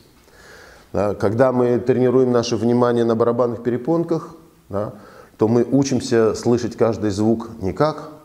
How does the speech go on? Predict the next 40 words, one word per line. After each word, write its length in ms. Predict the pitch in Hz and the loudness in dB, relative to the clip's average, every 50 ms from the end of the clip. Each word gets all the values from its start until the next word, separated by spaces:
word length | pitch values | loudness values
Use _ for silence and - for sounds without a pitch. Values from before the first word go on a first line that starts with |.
| - _ _ | -20 _ _
«О, 600 | - 101 98 98 92 87 82 82 76 73 73 71 - | 2 2 4 4 2 2 2 0 0 -2 -6 -8 -10
это 220 | 80 - - - - | -10 -10 -10 -10 -10
Алекс 380 | - 85 80 76 76 73 - - | -10 -10 -10 -10 -12 -14 -16 -14
говорит, 420 | - 78 76 78 82 78 71 - - | -12 -10 -8 -8 -8 -8 -10 -10 -12
я 80 | - 76 | -12 -12
узнал 300 | 78 73 80 78 73 73 | -10 -10 -8 -8 -8 -8
его 180 | 71 71 80 | -8 -10 -10
голос», 460 | 76 78 80 73 69 - - - - - 92 87 | -8 -6 -6 -6 -6 -8 -12 -16 -20 -20 -16 -14
да? 160 | 87 90 92 - - - - - - - - - - | -14 -14 -14 -18 -20 -20 -20 -20 -20 -20 -20 -18 -10
«Ой, 200 | - 87 104 92 | -4 -2 -2 -2
это 140 | 87 - 90 | 0 -2 -2
женский, 360 | 82 85 98 98 92 - - | 0 0 0 0 0 -2 -4
это 100 | 87 - | -4 -4
мужской 380 | 87 90 85 - - - 95 95 | -4 -6 -6 -6 -2 0 0 0
голос, 280 | 87 82 80 80 - - | 0 -2 -4 -4 -6 -12
а 60 | - - - | -18 -16 -16
тут 160 | - 78 - | -16 -14 -12
музыка, 320 | 87 92 87 76 - 67 - | -10 -10 -10 -10 -12 -16 -16
а 100 | - - - | -16 -16 -18
какая 240 | - - - 90 | -18 -18 -18 -18
прекрасная 540 | 85 - - 87 - 90 87 80 - 80 80 | -18 -18 -20 -18 -14 -14 -14 -14 -14 -16 -18
тишина». 460 | 78 - - - - 82 78 76 - - - - - - - - - _ _ _ _ - | -18 -18 -20 -16 -14 -14 -12 -12 -14 -18 -20 -20 -20 -20 -20 -20 -20 _ _ _ _ -4
Нет, 260 | 110 117 - - - | -2 -2 -2 -2 -4
речь 200 | - 107 104 - | -6 -6 -4 -4
не 60 | 107 | -4
об 140 | 107 98 85 | -2 -2 -2
этом. 240 | - - - - - - - - - - | -4 -6 -10 -14 -20 -20 -20 -20 -14 -10
Э, 400 | - 87 90 85 87 87 85 85 82 - - | -6 -2 0 0 2 2 0 0 -2 -4 -8
все, 320 | - - - 131 131 123 | -10 -4 0 2 2 2
что 180 | 127 - - 98 | 0 -2 -2 -2
мы, 460 | 95 101 107 107 104 101 - - 87 | 0 2 2 2 2 0 -2 -4 -8
все, 200 | - - - 131 | -10 -4 -2 -2
чему 240 | - - 117 110 110 | -2 -2 -2 -2 -2
мы 100 | 104 104 | -2 -2
дали 280 | 98 - 101 98 98 107 | 0 0 -2 -2 -2 -4
имя, 420 | - - 147 170 175 131 80 - - - - - - - | -4 -2 0 0 0 0 -2 -4 -10 -14 -20 -20 -14 -8
не 140 | 95 98 92 | -6 -4 -2
есть 280 | 104 127 135 - - | -2 -2 -2 -2 -6
истинное 380 | 110 - - - 90 90 92 87 | -10 -14 -10 -8 -6 -4 -4 -4
дао. 380 | 78 76 80 73 67 - - | -4 -4 -4 -4 -4 -6 -10